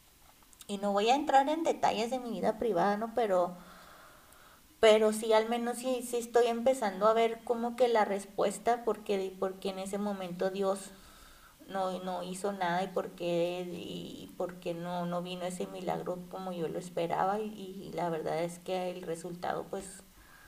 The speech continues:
ha sido mucho mejor, mm, que de lo que yo me imaginaba, algo que yo nunca le pedí a Dios y, y Dios como que me lo dio de todas maneras.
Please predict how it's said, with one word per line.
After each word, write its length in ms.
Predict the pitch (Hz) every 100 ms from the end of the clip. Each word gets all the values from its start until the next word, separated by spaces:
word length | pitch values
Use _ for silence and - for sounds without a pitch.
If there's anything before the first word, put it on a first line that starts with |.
| - - - - - -
ha 100 | 170
sido 320 | 175 180 180
mucho 360 | 185 202 214 185
mejor, 560 | 170 - 156 165 185 - - - 170
mm, 460 | 180 170 165 170 - - - -
que 120 | - 170
de 140 | 165
lo 220 | 160 156
que 420 | - 151 - - -
yo 120 | 180 170
me 140 | 175
imaginaba, 1000 | 185 190 196 185 165 165 190 208 208 -
algo 400 | - 175 180 202
que 420 | - 196 185 156 175
yo 120 | 175
nunca 400 | 175 185 180 190
le 140 | 202
pedí 340 | 202 190 - 180
a 80 | 180
Dios 320 | 185 226 220
y, 260 | 214 196 190
y 80 | 185
Dios 220 | 165 165
como 280 | 180 175 190
que 120 | 196
me 160 | 190 175
lo 180 | 165
dio 180 | 165 165
de 140 | 170 185
todas 340 | 180 175 185
maneras. 640 | 196 175 170 175 202 -